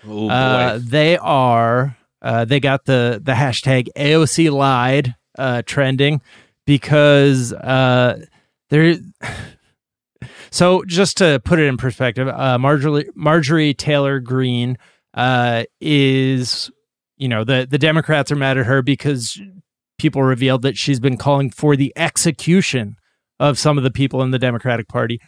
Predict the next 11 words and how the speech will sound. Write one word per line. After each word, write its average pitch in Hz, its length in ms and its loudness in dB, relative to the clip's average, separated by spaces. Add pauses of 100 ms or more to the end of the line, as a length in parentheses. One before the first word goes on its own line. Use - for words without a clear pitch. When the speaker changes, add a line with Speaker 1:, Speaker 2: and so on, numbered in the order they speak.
(280)
Speaker 1:
Yeah. 127 340 2
Speaker 2:
Um, 113 440 -4
Speaker 1:
Easy, 95 400 -10
you 110 140 -10
Speaker 2:
s-, 98 60 -8
Speaker 1:
know, 85 220 -14
normal 110 220 -6
Speaker 2:
you 120 80 -2
know, 104 220 -6
Speaker 1:
stuff. 113 40 -16 (480)
Speaker 2:
uh, 110 840 0